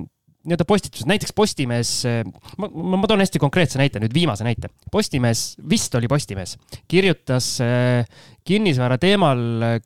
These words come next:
kui ma nüüd õigesti mäletan, ma ei leidnud kahjuks seda konkreetset asja üles, mis see viimane trigger mul oli. Aga kirjutas a la teemal, et Eestis on,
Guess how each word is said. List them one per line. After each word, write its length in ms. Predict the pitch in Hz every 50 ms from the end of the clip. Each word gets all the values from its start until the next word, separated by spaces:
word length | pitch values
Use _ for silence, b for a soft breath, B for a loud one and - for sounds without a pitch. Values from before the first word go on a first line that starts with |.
| _ -
kui 160 | 160 185 196
ma 80 | 170
nüüd 140 | 139 131 123 185
õigesti 400 | 233 220 165 - 107 - - -
mäletan, 240 | 165 156 139 -
ma 80 | 127 143
ei 60 | 170
leidnud 240 | 220 214 - 123 -
kahjuks 320 | - 180 180 160 - - -
seda 140 | 104 107 -
konkreetset 560 | - 135 - - 180 196 165 - - - -
asja 300 | 139 147 - - 147 160
üles, 160 | 147 110 - - - - - - - 95
mis 160 | 107 120 120 - -
see 80 | 123 117
viimane 320 | 139 160 147 120 107 107
trigger 300 | 123 135 147 139 107 -
mul 160 | 107 107 143 180
oli. 140 | 165 123 - _ _ _ _ _ _ _ _ _ _ _ _ - - - 120
Aga 220 | 120 123 120 123 113
kirjutas 540 | 113 165 180 175 151 - 117 110 - - - 123
a 140 | - - 156 170
la 80 | 156 135
teemal, 360 | 143 175 190 180 147 120 113
et 80 | - 135
Eestis 380 | 151 - 165 - 147 120 - 123
on, 160 | 117 120 120